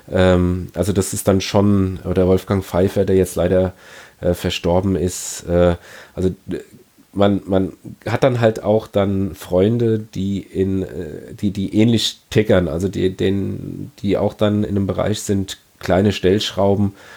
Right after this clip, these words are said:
und die einen das dann auch interessiert. Natürlich machen wir auch einfach nur mal irgendwie Party, wo wir jetzt, also das braucht man auch mal nicht philosophieren oder einfach mal ein Bierchen trinken, aber es ist schon so, dass wir in dem Moment da, da sehr,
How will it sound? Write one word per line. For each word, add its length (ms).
und 420
die 100
einen 200
das 140
dann 120
auch 260
interessiert. 760
Natürlich 300
machen 160
wir 60
auch 120
einfach 260
nur 120
mal 240
irgendwie 480
Party, 420
wo 140
wir 80
jetzt, 400
also 320
das 120
braucht 220
man 140
auch 160
mal 100
nicht 160
philosophieren 640
oder 220
einfach 240
mal 160
ein 60
Bierchen 360
trinken, 420
aber 220
es 100
ist 160
schon 320
so, 300
dass 360
wir 280
in 180
dem 140
Moment 360
da, 340
da 160
sehr, 680